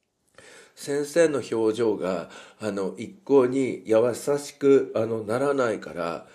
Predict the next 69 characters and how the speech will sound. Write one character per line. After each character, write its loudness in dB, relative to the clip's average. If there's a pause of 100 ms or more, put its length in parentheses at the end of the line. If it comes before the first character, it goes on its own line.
(280)
ち -4
ょ 4
っ -4
と、 -2
あ -6
の、 -6
先 -2
生 0
に -4
声 4
か -4
け -2
た 0
ん -8
で -12
す -14
よ。 -8 (680)
「先 -10
生、 -6
大 -4
丈 -2
夫 2
で 2
す -8
か？」 -2
っ -4
て。 -14 (240)
「も 6
う 6
半 -2
分 4
ぐ 6
ら 8
い 6
終 6
わ -14
っ -16
た 4
ん -4
で 0
す -12
か？」 2
っ -8
て -8
言 -6
っ -8
た -4
ら -2
ば、 -4 (240)
「先 0
生、 4
険 2
し 0
い -2
顔 6
の 2
ま 0
ま、 0 (220)
ち 2
ょ 2
っ -6
と -6
待 2
っ -18
て。」 -2 (400)
っ -12
て、 -2 (240)
あ -2
の、 -4